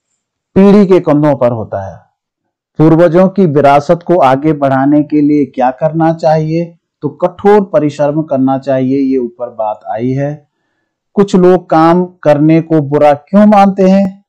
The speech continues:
झूठी शान बनाए रखने की भावना के कारण, मान मर्यादा का गलत अर्थ समझने के कारण। ये दोनों इसके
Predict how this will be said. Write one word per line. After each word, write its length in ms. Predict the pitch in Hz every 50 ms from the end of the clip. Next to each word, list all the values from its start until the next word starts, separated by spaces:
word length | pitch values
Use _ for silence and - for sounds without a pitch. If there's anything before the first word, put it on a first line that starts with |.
| _ _ _ _ _ 127
झूठी 400 | 127 127 131 131 131 156 160 165
शान 360 | 160 - 135 135 139 143 135
बनाए 320 | 127 131 135 139 139 139
रखने 320 | 139 135 131 135 139 143 135
की 160 | 135 139 135
भावना 420 | 127 120 104 107 117 123 135 143
के 200 | 147 - 160 160
कारण, 380 | 156 - 165 160 160 170 170 170
मान 280 | 160 143 139 139 139
मर्यादा 560 | 143 139 139 135 131 135 135 135 131 135 139 135
का 380 | - - 143 143 139 - _ -
गलत 240 | 135 139 143 139 139 147
अर्थ 200 | 147 135 131 -
समझने 680 | 151 135 - 139 131 127 127 123 123 127 123 135 131 127
के 220 | 131 147 143 143
कारण। 360 | 135 120 117 104 101 95 82 - _ _ _ _ _
ये 80 | 131 131
दोनों 460 | 120 127 123 120 127 131 139 151 156 151 -
इसके 480 | 131 123 - _ _ 143 147 156 156 _